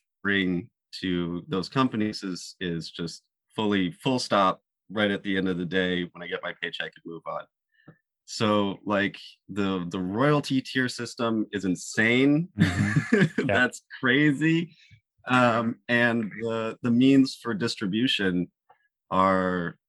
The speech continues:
Speaker 1: um, revolutionary, you know? Um, you can just, you, there's, there's no, there's no one in the middle. It's just us. It's just artists connecting with the people that wanna buy our art. So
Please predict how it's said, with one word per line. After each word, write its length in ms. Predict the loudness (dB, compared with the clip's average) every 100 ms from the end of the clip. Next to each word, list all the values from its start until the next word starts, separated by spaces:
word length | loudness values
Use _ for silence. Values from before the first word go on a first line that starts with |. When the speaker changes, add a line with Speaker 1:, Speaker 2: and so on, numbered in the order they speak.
| _
Speaker 1:
um, 680 | -4 -2 -2 -2 -2 -4 -10 _ _ _ _
revolutionary, 680 | -4 0 0 0 -2 -8 -12 -20 _ _ -8
you 160 | 0 0 0 -4
know? 280 | -2 -2 -4 _ _ _
Um, 640 | -2 0 0 0 -2 -4 -10 _ _
you 160 | -6 -4
can 160 | -2 -2
just, 360 | -4 -6 -10
you, 160 | -8 -4
there's, 300 | -4 -6 -8
there's 220 | -8 -4 0
no, 460 | 2 2 -2 -6 _ _ _ _ _
there's 120 | -4 0
no 80 |
one 80 | 2
in 60 | 2
the 60 |
middle. 340 | 2 0 -4 _ -10
It's 140 | -6
just 200 | -6 -6
us. 360 | -4 -4 -4 -10
It's 100 | -8
just 180 | -6 -4
artists 560 | 0 0 -2 -6 -16 -20 -6
connecting 720 | -2 -2 -2 -2 0 -2 -4
with 140 | -10
the 80 | -8
people 260 | -8 -8 -6
that 100 | -4
wanna 180 | -4 -4
buy 360 | -2 -2 -2 -4
our 160 | -4 -2
art. 280 | 0 -2 -4 _ _
So 500 | -8 -4 -2 -4